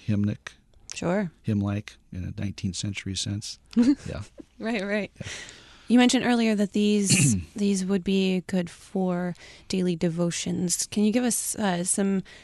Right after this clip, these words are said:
Speaker 2: some ideas on, on how to engage with these over the next few days of Advent when, when they're appropriate for this season?
Speaker 1: Well, I think, you know, everybody has their way of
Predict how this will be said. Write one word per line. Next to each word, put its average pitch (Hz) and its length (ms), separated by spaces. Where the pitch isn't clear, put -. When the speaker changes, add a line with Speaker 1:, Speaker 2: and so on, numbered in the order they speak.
Speaker 2:
some 262 160
ideas 214 460
on, 185 140
on 190 140
how 185 300
to 196 280
engage 180 440
with 175 140
these 180 200
over 170 160
the 175 100
next - 380
few 185 180
days 170 240
of 160 60
Advent 165 400
when, 170 280
when 185 120
they're 190 140
appropriate 180 520
for 180 120
this 165 180
season? 170 400
Speaker 1:
Well, 143 360
I 160 100
think, 226 300
you 190 60
know, 175 260
everybody 165 400
has 143 280
their 127 200
way 120 420
of 113 500